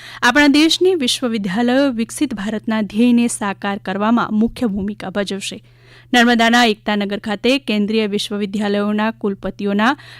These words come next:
બે દિવસના સંમેલનનું ઉદ્ઘાટન કરતા શ્રી પ્રધાને આ વાત કરી. શિક્ષણ મંત્રાલય દ્વારા રાષ્ટ્રીય શિક્ષણ નીતિ બે હજાર વીસના અમલને વધુ ગતિશીલ બનાવવાના ઉદ્દેશ સાથે સંમેલનનું આયોજન કરાયું છે. આ પ્રસંગે શ્રી પ્રધાને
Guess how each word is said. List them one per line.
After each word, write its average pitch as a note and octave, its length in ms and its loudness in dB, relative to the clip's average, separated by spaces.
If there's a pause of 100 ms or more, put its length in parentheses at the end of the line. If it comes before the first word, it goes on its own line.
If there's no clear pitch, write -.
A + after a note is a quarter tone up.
બે C4+ 200 6
દિવસના B3+ 460 -2
સંમેલનનું G3 600 -4
ઉદ્ઘાટન A3 500 -6
કરતા G3 440 -8 (200)
શ્રી A#3+ 200 0
પ્રધાને A3 560 0
આ G3+ 80 -4
વાત - 220 -12
કરી. F#3 240 -16 (540)
શિક્ષણ A3 360 -2
મંત્રાલય G#3 440 -2
દ્વારા G#3+ 340 2
રાષ્ટ્રીય A3+ 540 2
શિક્ષણ A3+ 380 -2
નીતિ A3 280 0
બે G#3+ 160 2
હજાર G#3+ 300 -2
વીસના A#3 500 0
અમલને G#3+ 380 0
વધુ G#3 240 0
ગતિશીલ G#3 480 -4
બનાવવાના G#3 680 -2
ઉદ્દેશ G#3 500 -2
સાથે C4 460 -2 (360)
સંમેલનનું C4+ 640 4
આયોજન G3 300 -6
કરાયું F#3 360 -4
છે. E4+ 240 -4 (340)
આ G3+ 80 -4
પ્રસંગે A3 460 0
શ્રી G#3+ 200 -6 (120)
પ્રધાને A3 440 0